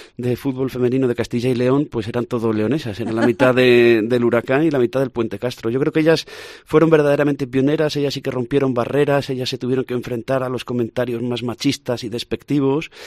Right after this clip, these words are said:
Speaker 1: y sin embargo lo hicieron con muchísima ilusión y sembrando lo que hoy es en día es el fútbol femenino, ¿no? Y no se ha reconocido. Además, yo creo que está concentrado en,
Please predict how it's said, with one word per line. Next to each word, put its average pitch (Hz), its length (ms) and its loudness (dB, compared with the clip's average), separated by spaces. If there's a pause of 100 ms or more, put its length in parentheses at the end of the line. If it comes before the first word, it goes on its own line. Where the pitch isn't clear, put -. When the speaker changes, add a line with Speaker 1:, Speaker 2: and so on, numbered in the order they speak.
(220)
Speaker 1:
y 127 120 -6
sin 120 160 -2
embargo 131 480 2
lo 131 80 0
hicieron 131 320 -2
con 131 100 -6
muchísima 127 880 0
ilusión 131 520 0
y 143 60 2
sembrando 135 680 2
lo 139 120 0
que 120 300 0
hoy 131 160 2
es 120 80 -2
en 123 140 -2
día 139 160 -2
es 143 100 -4
el 123 80 -4
fútbol 135 220 -6
femenino, 110 540 -4
¿no? 110 80 0
Y 127 40 4
no 135 100 2
se 147 80 0
ha - 20 2
reconocido. 139 340 -2
Además, 143 220 -2 (340)
yo 143 80 -4
creo 160 140 -2
que 160 60 -2
está 156 160 -2
concentrado 147 580 -2
en, 139 240 -2